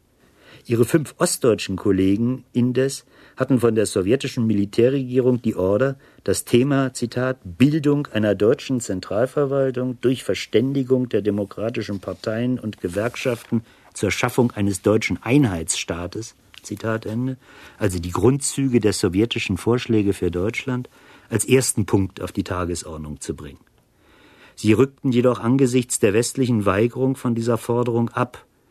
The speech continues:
Doch auch ihr Wunsch, wenigstens eine Erklärung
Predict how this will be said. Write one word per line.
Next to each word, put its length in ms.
Doch 140
auch 160
ihr 240
Wunsch, 440
wenigstens 440
eine 200
Erklärung 680